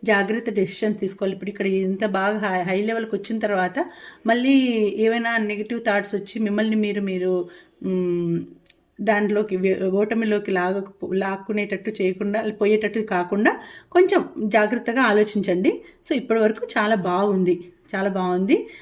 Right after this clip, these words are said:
So, ఇది, ఇది ఏమంటే నెగటివ్ థాట్స్, నెగటివ్ ఆలోచనలు వస్తాయి. ఎవరైనా సడన్గా ఇంత, మ్, లక్ వచ్చేసరికి మధ్యలో ఎవరైనా మీ దగ్గరకు వచ్చి మిమ్మల్ని ఆ నెగటివ్ సైడ్‌కి తీ-, తీసుకుపోవాలని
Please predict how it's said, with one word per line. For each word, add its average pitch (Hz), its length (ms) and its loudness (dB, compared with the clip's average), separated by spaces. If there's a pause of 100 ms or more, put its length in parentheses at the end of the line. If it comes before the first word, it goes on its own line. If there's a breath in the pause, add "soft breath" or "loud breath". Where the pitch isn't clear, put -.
(220 loud breath)
So, 277 100 4
ఇది, 240 180 2
ఇది 277 380 6 (140)
ఏమంటే 262 280 6
నెగటివ్ 226 320 -2
థాట్స్, 202 420 0
నెగటివ్ 208 480 0
ఆలోచనలు 190 540 0
వస్తాయి. 185 580 2 (300 loud breath)
ఎవరైనా 220 500 4 (220)
సడన్గా 226 480 0
ఇంత, 220 300 2 (380)
మ్, 190 300 0
లక్ 208 280 0
వచ్చేసరికి 220 560 -2
మధ్యలో 208 400 0
ఎవరైనా 208 520 -2 (360 loud breath)
మీ 214 100 2
దగ్గరకు 208 320 2
వచ్చి 190 220 -2
మిమ్మల్ని 190 840 2 (200)
ఆ 190 100 0
నెగటివ్ 214 480 0
సైడ్‌కి 196 380 -2
తీ-, 180 160 -6
తీసుకుపోవాలని 202 680 0